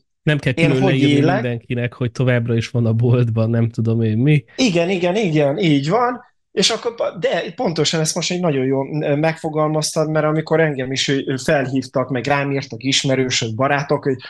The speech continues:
Speaker 2: úristen, és hogy ott nem haltok éhen, és hogy ott tényleg ez nincs, meg az nincs, és, és akkor én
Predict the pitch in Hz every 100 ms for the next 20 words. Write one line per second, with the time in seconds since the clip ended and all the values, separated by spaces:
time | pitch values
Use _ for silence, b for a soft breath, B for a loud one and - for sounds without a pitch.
0 | B B _ 214 226 220 190 151 151 -
1 | - 123 135 135 156 147 143 - _ _
2 | _ _ 135 139 151 - 156 156 156 156
3 | - 156 143 113 117 117 123 156 - 147
4 | 147 - - B B _ - 147 151 147
5 | 156 156 147 151 156 143 160 170 160 135
6 | 123 131 143 156 160 143 139 139 - 180
7 | - - _ _ _ _ _ - 135 -
8 | 160 170 180 202